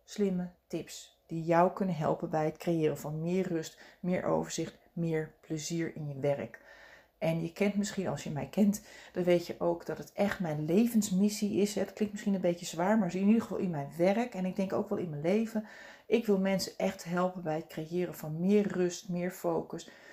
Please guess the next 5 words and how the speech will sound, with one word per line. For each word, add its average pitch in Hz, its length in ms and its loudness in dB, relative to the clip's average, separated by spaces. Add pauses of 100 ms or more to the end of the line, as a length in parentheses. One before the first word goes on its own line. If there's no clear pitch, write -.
(160)
betere 196 380 4
resultaten, 180 720 -4
maar 160 240 -8
eigenlijk 190 420 -2
vooral 170 420 -6